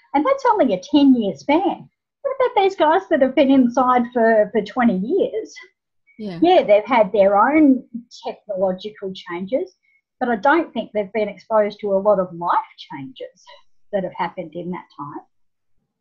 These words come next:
Speaker 2: Hmm. It's been really
Speaker 1: Yeah.
Speaker 2: eye-opening talking to you, Elena, about all this. It really has been. Makes you stop and think about,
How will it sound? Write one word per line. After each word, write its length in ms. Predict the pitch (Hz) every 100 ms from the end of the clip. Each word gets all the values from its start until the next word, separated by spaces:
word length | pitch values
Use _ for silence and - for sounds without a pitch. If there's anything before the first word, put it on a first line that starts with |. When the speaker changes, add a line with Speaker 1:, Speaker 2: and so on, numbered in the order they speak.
| _ _ _ _
Speaker 2:
Hmm. 280 | - 214 190 165 _ _ _ _ _ _ _ _ _ _ _ _ _ _ _ _ -
It's 80 | 330
been 80 | 277
really 260 | 285 214
Speaker 1:
Yeah. 120 | 254 185
Speaker 2:
eye-opening 520 | 285 254 - 190 170
talking 440 | - 226 - 226
to 120 | - 151
you, 120 | 143
Elena, 360 | 143 143 175
about 280 | 160 160 156
all 160 | 156 151
this. 380 | 151 247 - - _ _ _ _ 311
It 60 |
really 300 | 226 269 233
has 320 | 175 180 165 -
been. 260 | 190 196
Makes 260 | 202 190 -
you 80 | 185
stop 280 | - 185
and 100 | 180 170
think 220 | 180 180
about, 400 | 190 160 156